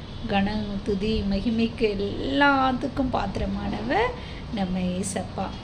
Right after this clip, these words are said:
அது மாதிரி இந்த ஏழாவது மாசத்துல தேவன், காலங்கள் தேவனுடைய கரத்துல இருக்கு. நாட்களும் காலங்களும் ஏசப்பாவோட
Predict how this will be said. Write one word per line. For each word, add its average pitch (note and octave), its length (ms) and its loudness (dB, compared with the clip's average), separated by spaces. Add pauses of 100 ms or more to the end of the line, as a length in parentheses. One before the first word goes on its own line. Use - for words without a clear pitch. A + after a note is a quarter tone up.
(260)
அது F#3 180 -2
மாதிரி G3+ 420 2 (340)
இந்த F3 340 0
ஏழாவது F#3 640 2
மாசத்துல F#3 1000 -2 (1200)
தேவன், F#3+ 380 4 (1800)
காலங்கள் A#3+ 1080 6 (340)
தேவனுடைய A3+ 560 6
கரத்துல G#3 380 -2
இருக்கு. G#3 460 -2 (1200)
நாட்களும் G3 1120 0
காலங்களும் F#3+ 800 0 (760)
ஏசப்பாவோட F3 880 -2